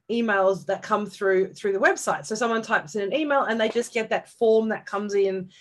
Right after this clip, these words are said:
And I'm like, "So what do you do with that?" And they're like, "Well, I just, I have that." And I was like, "But so you don't have any automations that doesn't go into, like, a MailChimp or a Drip or a Keep or something?" And they're like, "What is that?" And so it just, it's that, in-, it, you know, what is,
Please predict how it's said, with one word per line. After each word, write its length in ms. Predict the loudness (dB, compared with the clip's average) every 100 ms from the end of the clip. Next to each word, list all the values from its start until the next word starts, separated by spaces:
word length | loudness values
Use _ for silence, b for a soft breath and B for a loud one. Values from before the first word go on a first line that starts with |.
| b b -6
And 120 | 0
I'm 120 | 2
like, 160 | 2 0
"So 180 | 0 2
what 100 | 4
do 80 | 4
you 100 | 2
do 140 | 4
with 180 | 4 4
that?" 160 | -2
And 100 | -2
they're 80 | 0
like, 320 | 0 0 -4 -14 _ _ _ 2
"Well, 140 | 6
I 80 | 6
just, 280 | 4 -2 -2
I 80 | 2
have 240 | 2 2
that." 180 | -2 -4
And 100 | -4
I 40 |
was 100 | 0
like, 240 | 0 0 -4
"But 160 | -6
so 80 | -2
you 140 | -2 0
don't 220 | 0 0
have 180 | -2 -2
any 180 | 0
automations 720 | 0 0 2 0 0 -4 -6 -8 b b -2
that 120 | 2
doesn't 240 | 2 2
go 180 | 2 4
into, 200 | 2 2
like, 120 | 0
a 60 | 0
MailChimp 460 | 2 2 2 -2 0
or 120 | 0
a 60 |
Drip 260 | 2 0 2
or 120 | 0
a 60 | 0
Keep 280 | 0 -2 -2
or 60 |
something?" 240 | -4 -2 -2
And 160 | -2
they're 120 | 0
like, 180 | 0 0 -4
"What 220 | -6 -4
is 200 | -2 -4
that?" 200 | -6 -8 -12 _ _ _ _
And 160 | -2 4
so 320 | 4 4 2 -4 _ -6
it 80 |
just, 260 | -4 -4 -2
it's 160 | -2 0
that, 160 | 0
in-, 180 | 0 -4
it, 220 | -6 -8 -16
you 180 | -6 -2
know, 80 | 0
what 180 | 2 2
is, 240 | 0 -4